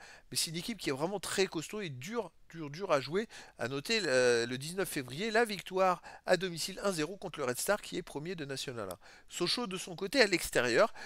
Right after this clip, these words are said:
eh ben, reste quand même sur trois bons résultats à l'extérieur, un nul et deux victoires. Donc Sochaux c'est quand même une équipe qui, euh, à l'extérieur est capable de faire un très bon résultat. Donc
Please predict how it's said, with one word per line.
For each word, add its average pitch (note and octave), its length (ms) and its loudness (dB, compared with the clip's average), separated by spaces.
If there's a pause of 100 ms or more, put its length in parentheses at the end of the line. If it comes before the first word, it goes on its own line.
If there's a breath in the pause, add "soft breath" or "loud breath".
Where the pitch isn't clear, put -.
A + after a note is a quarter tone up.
(120)
eh C#3 80 -4
ben, G#3 120 8
reste D#4 180 6
quand A3+ 100 4
même C4+ 100 0
sur - 180 -8
trois C#4+ 260 -2
bons G#3 160 -2
résultats F3 340 0
à - 20 6
l'extérieur, C#3+ 600 2
un F#3 120 4
nul G#3+ 240 -8
et C#3+ 100 -2
deux D3 200 -2
victoires. E3+ 520 2 (380 loud breath)
Donc G3+ 220 -6
Sochaux C4 320 -2
c'est G3 120 -4
quand A3 120 2
même A#3 100 -2
une G3 80 -6
équipe B3+ 300 -4
qui, A3+ 300 -8
euh, D#3 100 0 (380 loud breath)
à - 120 6
l'extérieur F3+ 460 2
est C#3+ 80 0
capable A#3 340 2
de D#3+ 140 0
faire A#3+ 300 4 (100)
un E3+ 160 4
très C#4 340 2
bon G#3+ 160 -2
résultat. D#3+ 520 6 (320 loud breath)
Donc F#3 380 -4